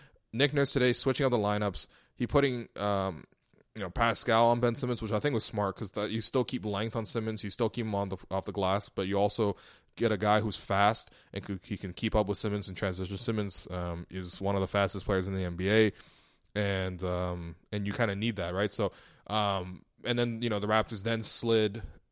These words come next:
Danny Green down to, uh, Tobias Harris and kinda made that work. I thought that was a very smart adjustment by Nurse. And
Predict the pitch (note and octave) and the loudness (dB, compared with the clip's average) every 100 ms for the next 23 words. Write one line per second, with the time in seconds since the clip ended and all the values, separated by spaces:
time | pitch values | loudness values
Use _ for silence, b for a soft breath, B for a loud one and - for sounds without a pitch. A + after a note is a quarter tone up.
0 | - G#2+ A2+ G#2+ A2 A#2 G#2 G2 G2 A2 | -8 -2 0 0 0 0 -2 -6 -4 -2
1 | G#2 G2+ - A2 G2+ G2 F#2 - F#2+ F#2 | 0 -2 -4 -2 -2 -2 -4 -4 -2 -2
2 | F2+ - G2 F#2 F2+ - G2+ F#2+ - F#2+ | -2 -2 -2 -2 -2 0 2 2 -2 -6
3 | - A2+ G#2 G2+ G2+ G2 F#2+ A#2+ E3 A#2+ | -2 0 0 0 2 2 2 4 6 6
4 | B2 A#2+ G#2+ G2 G#2 G#2 - G2+ F#2+ F#2 | 6 4 0 0 0 0 -2 -2 -2 -2
5 | G2 - G2 F#2 F#2 F#2 F#2 - b b | -4 -4 -4 -4 -2 -4 -4 -6 b b
6 | b b b G2+ G2+ F#2 E2 | b b b -2 -2 -4 -8